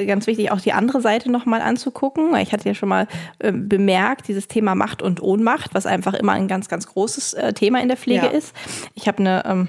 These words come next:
Speaker 1: auch eine Professorin gehabt früher, die hat ein Buch geschrieben, Pflege und Sprache, heißt das.
Speaker 2: Mhm.
Speaker 1: Und, ähm, da ist dieses Thema Macht und Ohnmacht auch ein großes Thema, weil ich kann ja durch, dadurch, was ich sage und wie ich es sage, einfach einen ungeheuren Druck aufbauen.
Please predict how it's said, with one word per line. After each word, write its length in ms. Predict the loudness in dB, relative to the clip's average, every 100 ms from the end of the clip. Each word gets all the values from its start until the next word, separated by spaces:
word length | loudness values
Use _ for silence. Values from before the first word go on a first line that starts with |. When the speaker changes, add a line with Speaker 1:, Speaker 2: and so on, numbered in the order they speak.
| 0
Speaker 1:
auch 200 | -2 0
eine 80 | -2
Professorin 440 | -2 -2 -2 0
gehabt 140 | 0 0
früher, 180 | -2
die 160 | 0 0
hat 160 | -2 0
ein 200 | -2 -2 -10
Buch 120 | -8
geschrieben, 380 | -4 -2 0 0
Pflege 300 | 0 0 2
und 120 | 0
Sprache, 540 | -4 -2 0 0 0 -4 -4 -4
heißt 180 | -4 -2
das. 200 | -4 -2
Speaker 2:
Mhm. 260 | -4 -2 -4 -8 -14 -18 2
Speaker 1:
Und, 500 | 4 6 4 2 2
ähm, 480 | 0 2 2 2 2
da 60 | 0
ist 180 | -2 -4
dieses 160 | -8 0
Thema 240 | 2 4
Macht 240 | 2 0
und 140 | -4 0
Ohnmacht 380 | 2 2 0 -2
auch 160 | -2
ein 100 | -2
großes 360 | -2 -2 -2 -4
Thema, 460 | -2 2 2 2
weil 180 | 0 -2
ich 100 | -6
kann 200 | -2 0
ja 120 | 2
durch, 340 | 2 0 -2 -8 -14 -18 -20 _
dadurch, 580 | -4 0 2 2 0 0
was 220 | -2 -2
ich 160 | -6 -2
sage 540 | 2 2 2 2 0
und 200 | 0 0
wie 160 | -2 -2
ich 140 | -2
es 180 | -4 0
sage, 420 | 0 2 0 0
einfach 300 | 0 -2 -2
einen 180 | -2 -2
ungeheuren 760 | 2 2 4 2 2 2 2 0
Druck 300 | 0 0 0
aufbauen. 800 | 0 0 0 0 0 0 -4